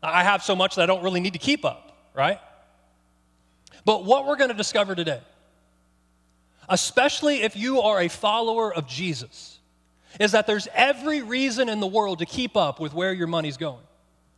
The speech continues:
We all need a plan for tracking our spending, whether you have a lot or a little.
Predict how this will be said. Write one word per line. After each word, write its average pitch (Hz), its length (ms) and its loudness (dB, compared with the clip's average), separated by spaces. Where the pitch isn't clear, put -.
We 262 200 0
all 294 460 4
need 262 220 2
a 214 60 0
plan 160 680 0
for 185 100 -2
tracking 226 580 0
our 185 160 -4
spending, 156 420 -4
whether 190 200 2
you 208 120 0
have 190 80 2
a 180 40 2
lot 185 360 2
or 190 80 2
a 175 60 0
little. 139 280 -4